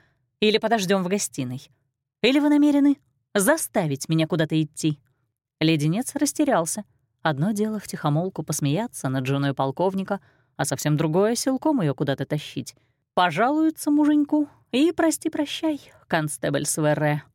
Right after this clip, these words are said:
Со злости я даже вспомнила его имя. "Отправишься охранять северные бастионы Хельхейма от нашествия тюленей". Я усмехнулась.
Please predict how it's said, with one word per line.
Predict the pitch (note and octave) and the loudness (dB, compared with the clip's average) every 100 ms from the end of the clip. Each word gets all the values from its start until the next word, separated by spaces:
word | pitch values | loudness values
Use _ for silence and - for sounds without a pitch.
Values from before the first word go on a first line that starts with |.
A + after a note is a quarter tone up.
| _ _ _ | _ _ _
Со | - D#3+ | -6 -2
злости | D3 A3+ C#4 - - | -2 -4 -6 -8 -8
я | B3+ G#3+ A#3 | -6 -2 -2
даже | A3 G#3 | -2 -4
вспомнила | - - G3+ F#3+ F#3 | -10 -6 -2 0 0
его | F3 E3+ E3+ | 0 0 0
имя. | E3+ B2+ C3 - _ _ _ - | 0 -2 -4 -8 _ _ _ -2
"Отправишься | G#3+ - F4 E4 - D4 - | -2 0 -2 -2 -2 -4 -4
охранять | - C#4 B3 B3 A#3 - _ | -2 0 2 0 -2 -12 _
северные | - A#3+ A#3 A3 G#3+ | -2 0 2 2 0
бастионы | F#3+ - - G#3 G3+ | -2 -6 -2 0 0
Хельхейма | G3+ G#3+ G#3 - F#3+ C#3+ C#3 | -2 -4 -6 -4 0 0 0
от | C#3+ - | -2 -2
нашествия | D#3 - C#3 - C#3+ C#3+ | -4 -2 -6 -2 -2 -2
тюленей". | - F#3 D#3 C3+ C3 - _ _ _ _ _ _ | -2 0 0 0 -4 -12 _ _ _ _ _ _
Я | F3 G3 | 2 2
усмехнулась. | E4 E4+ D4+ - G#3 G#3+ - | 2 -2 -4 -4 -6 -6 -10